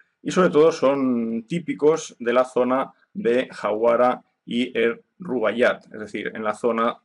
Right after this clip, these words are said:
del Fayum. El culto a la diosa Isis halló un gran protagonismo, no solo en época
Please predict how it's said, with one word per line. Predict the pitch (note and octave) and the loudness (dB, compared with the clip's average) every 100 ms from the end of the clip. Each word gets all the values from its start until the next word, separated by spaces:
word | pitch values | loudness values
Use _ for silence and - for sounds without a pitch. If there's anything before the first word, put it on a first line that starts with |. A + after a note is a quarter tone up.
| _ | _
del | A2 A2+ A2+ G#2+ - | -4 -2 -2 -4 -6
Fayum. | G#2 G#2+ A#2+ G#2 - _ _ | -4 -2 -4 -6 -12 _ _
El | A2 A2 - | -8 -6 -2
culto | D3+ D3 C#3 | -2 2 4
a | |
la | A#2+ | 6
diosa | B2+ C#3 - B2 B2 A#2+ A#2 - _ | 4 2 4 4 6 4 0 -4 _
Isis | D#3+ F3+ - E3 G3 - - _ _ _ _ - | -6 -6 -4 -4 -4 -8 -14 _ _ _ _ -8
halló | G#2 G#2+ B2+ | -6 -2 -2
un | B2 | 2
gran | A#2 B2+ B2+ | 2 2 2
protagonismo, | B2 A2+ A2+ B2+ C3 C3 C#3 E3 | -2 0 0 0 -2 -4 -2 -2
no | B2 A2+ | -4 -4
solo | - A#2+ A2+ | 0 0 0
en | |
época | A2 F#2+ A#2+ A2+ G#2 G2 | -2 -4 -2 0 0 -2